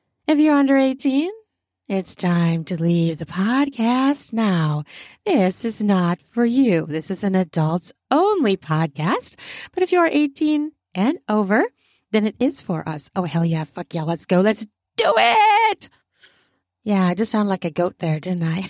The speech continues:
<laughs> Oh, that's hilarious. Today, I want to talk about Halloween. Do y'all like Halloween? Some countries do Halloween, some don't, but it's all about spooky stuff.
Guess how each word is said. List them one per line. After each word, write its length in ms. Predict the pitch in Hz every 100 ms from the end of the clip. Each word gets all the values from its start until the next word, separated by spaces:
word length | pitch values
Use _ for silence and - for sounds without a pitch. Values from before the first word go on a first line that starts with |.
| -
<laughs> 60 | 302 - 466 - - 381 - - 370 - 453 587 _ _ - - - 381 359 -
Oh, 380 | 339 339 320 294
that's 280 | 277 277
hilarious. 680 | 294 220 190 226 240 180 - - - - - _ _ _ _ _
Today, 600 | - 202 254 330 160 160
I 320 | 175 220 392 427
want 280 | 233 185 180
to 60 |
talk 320 | - 165 151 151
about 320 | 147 143 -
Halloween. 640 | 196 220 190 175 143 - _ _
Do 100 | 262
y'all 160 | 330 311
like 220 | 269 269
Halloween? 720 | 247 247 240 233 240 240 254 _ _ _ _ _ _ _ _ _ _ _ _ _
Some 380 | - 440 427 403
countries 480 | 277 247 233 208
do 340 | 190 165 165 165
Halloween, 640 | 165 147 151 147 151 180
some 300 | 208 190 208
don't, 280 | 208 147 -
but 140 | 214
it's 140 | 262 277
all 140 | 370
about 280 | 330 285 240
spooky 360 | - 262 220 220
stuff. 340 | 180 -